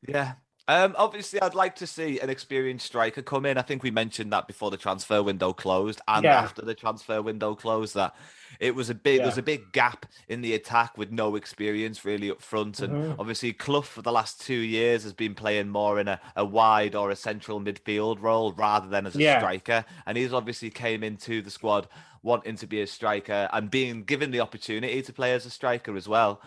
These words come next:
Speaker 1: So
Speaker 2: Yeah.
Speaker 1: obviously, with a new manager coming in, it might be a bit of a shock to the system for Clough,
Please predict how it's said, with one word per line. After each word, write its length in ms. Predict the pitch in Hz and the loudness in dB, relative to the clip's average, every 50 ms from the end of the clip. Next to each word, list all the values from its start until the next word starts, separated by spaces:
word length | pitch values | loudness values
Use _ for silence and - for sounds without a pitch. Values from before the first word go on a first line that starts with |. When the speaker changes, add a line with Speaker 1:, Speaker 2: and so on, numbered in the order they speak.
| - - - - - _ _ _ - | -20 -20 -20 -20 -20 _ _ _ 0
Speaker 1:
So 40 | 151 | 4
Speaker 2:
Yeah. 380 | 156 147 143 143 143 143 139 - - _ _ _ _ _ _ _ _ _ _ _ _ _ _ _ _ _ _ _ _ _ - - - - - _ _ _ _ _ _ _ _ _ _ _ _ - | 4 6 6 6 4 2 0 -2 -6 _ _ _ _ _ _ _ _ _ _ _ _ _ _ _ _ _ _ _ _ _ -20 -20 -20 -20 -20 _ _ _ _ _ _ _ _ _ _ _ _ -2
Speaker 1:
obviously, 500 | 165 180 175 170 180 175 170 - 180 170 | 0 0 2 4 2 2 2 2 2 2
with 100 | 156 156 156 | 2 2 2
a 20 | |
new 160 | 156 165 165 | 2 0 2
manager 260 | 156 151 156 147 143 | 2 2 2 0 0
coming 320 | 135 - - 156 151 147 151 | -2 -2 0 2 2 4 4
in, 460 | 160 156 139 131 131 151 170 185 - _ _ _ _ _ _ _ _ - | 6 6 6 6 4 2 -2 -8 -10 _ _ _ _ _ _ _ _ -4
it 160 | 131 135 123 | -2 0 2
might 220 | 113 151 160 147 - | 2 2 2 2 2
be 120 | 147 143 139 | 2 2 4
a 60 | 131 | 4
bit 120 | 147 - | 2 0
of 80 | 110 120 | -2 -4
a 60 | 127 | -6
shock 240 | - - 156 139 - | -4 -2 -2 -2 -4
to 60 | - | -6
the 80 | 123 127 | -14 -10
system 400 | - - 156 147 - 147 147 127 | -8 -6 -8 -6 -4 -6 -6 -6
for 100 | - 113 | -8 -12
Clough, 300 | - - 131 120 131 131 | -8 -2 0 0 0 0